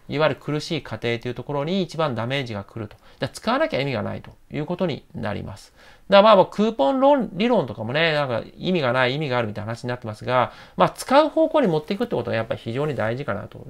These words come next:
らまあ、僕はやっぱりね、その、高所得者とか、まあ、基準を設けずに、ちゃんとそれは使うっていう何かしらのルールを設けるってことが、結局、全てを助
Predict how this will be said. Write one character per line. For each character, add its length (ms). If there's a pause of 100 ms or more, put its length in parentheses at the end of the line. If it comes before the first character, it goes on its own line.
ら 60
ま 120
あ、 100 (300)
僕 200
は 100
や 120
っ 80
ぱ 80
り 100
ね、 280
そ 160
の、 480
高 240
所 120
得 200
者 160
と 80
か、 160
ま 100
あ、 100 (120)
基 180
準 160
を 220
設 40
け 80
ず 120
に、 320 (200)
ち 100
ゃ 120
ん 60
と 260
そ 100
れ 60
は 80
使 380
う 20
っ 40
て 200
い 60
う 20
何 200
か 80
し 60
ら 60
の 60
ル 100
ー 40
ル 80
を 40
設 220
け 80
る 60
っ 20
て 80
こ 80
と 100
が、 240 (240)
結 240
局、 420 (320)
全 300
て 80
を 100
助 140